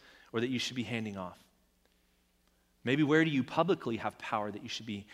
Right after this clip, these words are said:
handing off? Maybe us as a church corporately, where are we holding power that we need to hand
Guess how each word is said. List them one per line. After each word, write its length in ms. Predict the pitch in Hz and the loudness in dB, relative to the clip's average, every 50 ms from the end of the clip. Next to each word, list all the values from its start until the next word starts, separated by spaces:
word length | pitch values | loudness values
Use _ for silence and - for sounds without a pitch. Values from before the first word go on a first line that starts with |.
| - - | -20 -20
handing 400 | - - 123 113 107 104 101 95 | -14 -8 -8 -6 -6 -6 -8 -8
off? 380 | 90 80 82 - - - - _ _ _ _ _ _ _ _ _ _ _ _ _ _ _ _ _ _ _ _ _ _ _ _ - | -10 -12 -12 -16 -20 -20 -20 _ _ _ _ _ _ _ _ _ _ _ _ _ _ _ _ _ _ _ _ _ _ _ _ -2
Maybe 380 | 117 135 147 156 147 147 143 | 2 4 4 6 4 4 2
us 320 | - 135 139 135 - - 139 | 4 2 2 2 0 -2 -4
as 120 | 120 113 | -2 -2
a 60 | 110 | -4
church 400 | - - - 143 127 - - - | -6 -4 -2 -2 -2 -2 -6 -10
corporately, 800 | - - - 147 143 143 135 - 135 127 - 113 110 98 92 95 107 | -10 -4 -2 0 0 0 -2 -6 -10 -12 -8 -6 -6 -6 -6 -8 -8
where 320 | 113 117 117 127 131 131 123 | -6 -4 -4 -2 -2 -2 -2
are 80 | 117 | -2
we 280 | 113 110 117 123 131 131 | -4 -2 -2 0 0 0
holding 400 | 120 - 117 110 101 101 95 90 | 0 0 -2 -2 -2 -4 -6 -8
power 360 | - - - 98 90 90 90 | -8 -6 -4 -4 -4 -4 -6
that 160 | 87 92 - | -8 -10 -10
we 200 | 98 101 110 113 113 | -8 -6 -6 -4 -4
need 200 | 110 104 98 - | -4 -6 -6 -8
to 80 | - 95 | -12 -14
hand 380 | - - 110 101 101 95 92 | -10 -8 -6 -6 -6 -6 -8